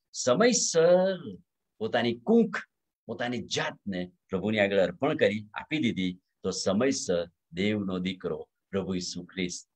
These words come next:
પ્રગટ થયા, આવ્યા, અને આપણે નાતાલ ઉજવીએ છીએ, Right? અ, ઘણું બધું એમાં કહી શકાય. આગળ બીજી વાત, બીજી કઈ જગ્યાએ પ્રભુને ખપ પડ્યો? બીજી કઈ જગ્યાએ એવી જરૂરિયાત ઊભી થઈ કે જ્યાં પ્રભુને જરૂર હતી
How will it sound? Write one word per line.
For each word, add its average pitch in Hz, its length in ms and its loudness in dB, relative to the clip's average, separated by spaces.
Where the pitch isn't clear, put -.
પ્રગટ 101 380 2
થયા, 90 260 -10
આવ્યા, 101 320 0
અને 95 340 -8
આપણે 90 140 -2
નાતાલ 78 340 -6
ઉજવીએ 73 220 -14
છીએ, 71 440 -20
Right? 147 180 0
અ, 90 80 2
ઘણું 117 220 2
બધું 143 140 0
એમાં 120 200 2
કહી 117 180 0
શકાય. 101 460 -2
આગળ 104 300 4
બીજી 101 300 -2
વાત, - 140 -8
બીજી 262 260 -4
કઈ 214 180 0
જગ્યાએ 208 300 -2
પ્રભુને 160 320 -6
ખપ 147 240 -8
પડ્યો? 117 260 2
બીજી 92 260 0
કઈ 143 180 4
જગ્યાએ 196 360 2
એવી 190 120 0
જરૂરિયાત 165 420 2
ઊભી 147 240 -4
થઈ 120 240 -4
કે 113 120 4
જ્યાં 117 300 2
પ્રભુને 143 760 -2
જરૂર 214 440 4
હતી 101 380 -2